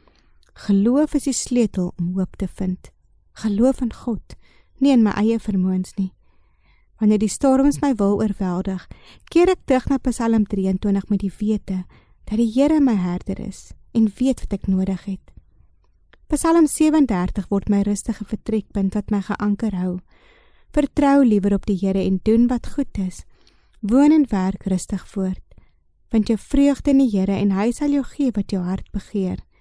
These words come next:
Laat jou lewe aan die Here oor en vertrou op hom.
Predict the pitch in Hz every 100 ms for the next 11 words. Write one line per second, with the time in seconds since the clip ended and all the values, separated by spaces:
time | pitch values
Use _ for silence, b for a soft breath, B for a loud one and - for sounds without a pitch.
0 | _ _ _ _ _ _ _ - 208 202
1 | 233 208 233 247 254 254 247 247 - 302
2 | 240 196 - 202 214 - 208 196 185 -
3 | 185 185